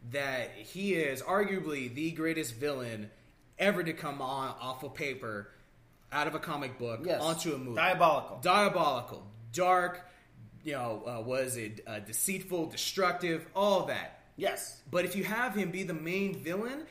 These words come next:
Speaker 1: he dominates the movie. He is the movie, and this is the Suicide Squad. And the Suicide Squad themselves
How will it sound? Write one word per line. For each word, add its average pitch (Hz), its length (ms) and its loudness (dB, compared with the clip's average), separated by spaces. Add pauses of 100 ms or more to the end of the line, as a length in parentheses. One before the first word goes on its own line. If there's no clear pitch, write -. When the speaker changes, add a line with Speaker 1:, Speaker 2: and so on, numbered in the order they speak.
Speaker 1:
he 196 160 -6
dominates 170 580 -4
the 165 120 -8
movie. 185 480 -6 (200)
He 214 260 -4
is 202 460 -2
the 156 100 -4
movie, 190 340 -2
and 127 100 -6
this 185 160 -4
is 196 60 -6
the 190 80 -8
Suicide 247 580 -4
Squad. 104 320 -8
And 147 140 -8
the 131 40 -8
Suicide 202 360 -2
Squad 190 340 2
themselves 185 520 -2